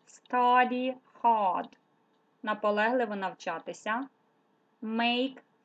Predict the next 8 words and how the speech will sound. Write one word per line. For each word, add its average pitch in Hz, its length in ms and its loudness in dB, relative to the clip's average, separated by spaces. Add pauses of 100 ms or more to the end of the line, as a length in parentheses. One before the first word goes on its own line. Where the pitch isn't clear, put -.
(100)
friends, 185 680 -2 (540)
знаходити 214 640 -4
нових 180 360 -6
друзів. 175 460 -10 (840)
Biology – 202 1120 2 (560)
Біологія. 196 800 -4 (1000)
Physics – 247 640 0 (680)
Фізика. 202 640 -6